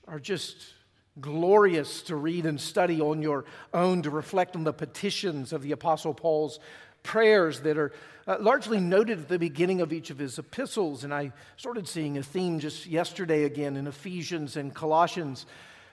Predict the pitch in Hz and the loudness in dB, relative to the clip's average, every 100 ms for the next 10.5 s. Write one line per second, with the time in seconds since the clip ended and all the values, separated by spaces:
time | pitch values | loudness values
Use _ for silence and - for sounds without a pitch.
0 | _ _ _ - - - 214 233 208 226 | _ _ _ -10 -8 -6 -4 0 8 8
1 | 226 - 240 285 320 208 233 190 135 139 | 8 8 10 10 6 0 2 2 0 -2
2 | 135 - - - _ _ _ _ _ _ | -2 -8 -12 -16 _ _ _ _ _ _
3 | _ _ _ - 480 214 220 233 226 208 | _ _ _ -14 -4 -2 2 2 2 0
4 | 262 294 214 - - _ _ _ _ _ | 2 2 0 -6 -20 _ _ _ _ _
5 | _ _ _ _ _ _ _ _ - - | _ _ _ _ _ _ _ _ -8 -4
6 | 180 156 - - 220 208 156 147 156 180 | -4 -6 -6 2 6 8 6 2 -2 -6
7 | - - _ _ _ - 214 208 190 190 | -14 -20 _ _ _ -2 6 6 8 4
8 | 160 - - 254 302 254 - 240 214 196 | 2 -4 2 4 4 -2 -2 0 2 2
9 | 214 220 170 220 196 202 151 - 254 190 | 4 2 0 -6 -4 -6 -6 -4 2 2
10 | 147 143 - - | 2 -6 -14 -18